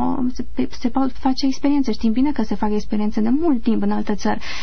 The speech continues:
Este chiar legal de a se face experiențe pe embrion. În ce sens? Vrem să, um, tratăm anumite boli foarte grave, de exemplu Parkinsonul, uh, scleroza în plăci,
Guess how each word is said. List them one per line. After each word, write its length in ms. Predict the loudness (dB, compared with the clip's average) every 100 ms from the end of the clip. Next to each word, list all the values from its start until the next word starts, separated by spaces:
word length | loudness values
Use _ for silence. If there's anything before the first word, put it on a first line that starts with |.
| -2
Este 240 | -2 0
chiar 220 | 0 0 0
legal 520 | 0 0 0 0 -2
de 80 | -2
a 40 |
se 160 | -2 -2
face 340 | 0 0 0
experiențe 440 | 0 0 0 0 0
pe 100 | 0
embrion. 440 | 0 2 0 0 -2 -4 -4 -2
În 100 | 0
ce 160 | 0 0
sens? 400 | 0 0 0 0
Vrem 200 | 0 0
să, 200 | 0 0 0 2 2 0 2
um, 220 | 2 0
tratăm 380 | 0 0 2 2
anumite 340 | 2 2 2 2
boli 240 | 2 0
foarte 360 | 0 0 0 0
grave, 480 | 0 0 0 -2 -2 -2 -2
de 60 | 0
exemplu 280 | 0 0 0
Parkinsonul, 920 | 0 2 0 0 0 0 0 -2 -2 -2
uh, 80 | -2
scleroza 460 | 0 0 0 0
în 100 | 0
plăci, 300 | 0 0 0